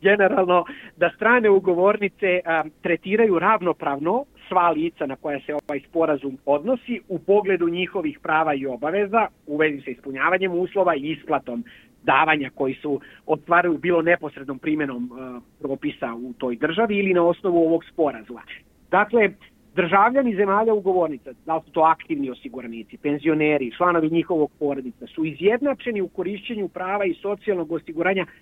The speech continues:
kako na teritoriji zemlje rada, tako i na teritoriji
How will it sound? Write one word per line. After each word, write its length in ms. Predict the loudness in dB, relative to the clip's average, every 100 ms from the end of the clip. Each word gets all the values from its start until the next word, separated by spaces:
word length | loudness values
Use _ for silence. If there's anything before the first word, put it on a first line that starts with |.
| _
kako 340 | 0 0 2 2
na 120 | 2
teritoriji 600 | 0 -2 2 2 2 0
zemlje 320 | -2 -2 -2
rada, 400 | -4 -4 -2 -4 -6 -12 _
tako 320 | 0 2 2
i 40 | 2
na 120 | 0
teritoriji 680 | 0 -2 0 2 4 2